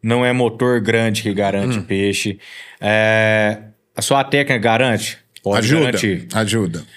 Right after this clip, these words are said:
Speaker 1: É, o seu equipamento?
Speaker 2: Ajuda.
Speaker 1: Pode, principalmente as iscas artificiais.
Speaker 2: Uhum.
Speaker 1: Né? O, a modo de trabalhar que entra na técnica, tudo, beleza. E o conhecimento da área.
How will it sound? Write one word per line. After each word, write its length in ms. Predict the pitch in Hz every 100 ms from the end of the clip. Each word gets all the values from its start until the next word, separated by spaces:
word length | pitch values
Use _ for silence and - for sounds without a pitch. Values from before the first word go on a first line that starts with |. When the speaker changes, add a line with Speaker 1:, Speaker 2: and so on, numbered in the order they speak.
| - -
Speaker 1:
É, 680 | 104 107 107 107 107 107
o 60 | 107
seu 180 | - 135
equipamento? 720 | 131 - 123 131 139 107 -
Speaker 2:
Ajuda. 180 | - 101
Speaker 1:
Pode, 420 | 113 120 117 113 98
principalmente 580 | 113 107 123 120 131 143
as 200 | 127 107
iscas 240 | 127 123
artificiais. 680 | 131 - 127 - 110 98 107
Speaker 2:
Uhum. 340 | 95 85 95 107 -
Speaker 1:
Né? 160 | 110 131
O, 220 | 120 117
a 80 | 107
modo 320 | 110 120 139
de 60 | 123
trabalhar 360 | 123 110 113 113
que 100 | 117
entra 160 | 107 110
na 140 | 101
técnica, 540 | 104 117 120 110 - 113
tudo, 340 | 131 117 -
beleza. 480 | 120 139 117 98 82 - - - 120
E 80 |
o 60 | 123
conhecimento 680 | 131 131 135 135 117 113 113
da 120 | 120
área. 400 | 113 92 87 85